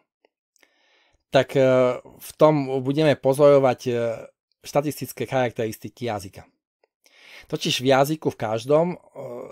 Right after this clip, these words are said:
sa nevyskytujú písmená rovnako často. Hej? Nie je rovnaký počet ačiek ako emiek, ako, rovnako ako tečiek a podobne. Hej? Každého, každého písmena je tam iný, iný počet krát v texte.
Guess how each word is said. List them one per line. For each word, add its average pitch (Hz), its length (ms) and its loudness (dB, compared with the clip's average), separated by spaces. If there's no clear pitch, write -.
sa 131 180 -2
nevyskytujú 135 720 -4
písmená 127 580 -6
rovnako 120 380 -6
často. 101 340 -12
Hej? 131 220 -8
Nie 147 260 0
je 127 80 0
rovnaký 127 320 -6
počet - 400 -12
ačiek 123 480 -4
ako 117 300 -10
emiek, 113 360 -8
ako, - 240 -16
rovnako 117 220 -10
ako - 100 -14
tečiek 120 460 -6
a 98 60 -8
podobne. 101 360 -14
Hej? 139 100 -10
Každého, 143 540 0
každého 139 320 -2
písmena 123 360 -10
je 110 60 -8
tam 113 140 -10
iný, 131 380 -6
iný 120 200 -10
počet 117 360 -8
krát 104 180 -8
v - 140 -20
texte. - 260 -20